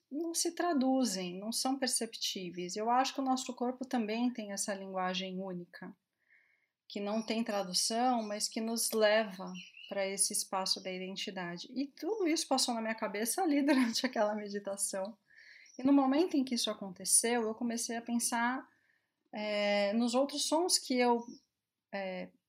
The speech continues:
ouvi sem distinguir. E pensei muito no coração, né? Naquilo que acontece quando a gente escuta o nosso coração. E no que acontece quando a gente chora. E quando a gente chora, a gente volta pro centro.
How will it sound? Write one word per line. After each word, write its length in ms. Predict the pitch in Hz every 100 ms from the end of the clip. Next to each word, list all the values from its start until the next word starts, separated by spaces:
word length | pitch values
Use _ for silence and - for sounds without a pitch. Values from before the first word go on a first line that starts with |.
| _ _ _ - -
ouvi 600 | - 220 190 175 196 185 - _ _ _ 240 233 -
sem 300 | - 220 202
distinguir. 680 | 202 - 208 190 175 170 214
E 40 |
pensei 360 | 247 247 277 262
muito 360 | 262 285 269
no 120 | 233
coração, 580 | - 214 202 - 202 196 208
né? 320 | 202 208 208
Naquilo 360 | 202 202 208 208
que 80 |
acontece 440 | 214 208 202 202 -
quando 140 | 202
a 40 | 196
gente 220 | 202 208
escuta 380 | - 226 220 196
o 40 |
nosso 280 | 185 185 -
coração. 500 | 185 180 180 - 170 - _ _ - - - 247
E 40 |
no 100 | 254
que 60 | 269
acontece 400 | 269 254 254 -
quando 200 | 262 240
a 40 |
gente 260 | 240 233 - -
chora. 380 | 233 208 190 196 185 _ _ _ _ - - _ _ _ - _ _ _ _
E 100 | 226
quando 260 | - 392 370
a 40 |
gente 240 | 247 220 - -
chora, 580 | 226 269 262 190 190 - -
a 80 | 240
gente 280 | 254 254
volta 280 | 262 254 262
pro 140 | 277 320
centro. 640 | - 330 208 202 - 190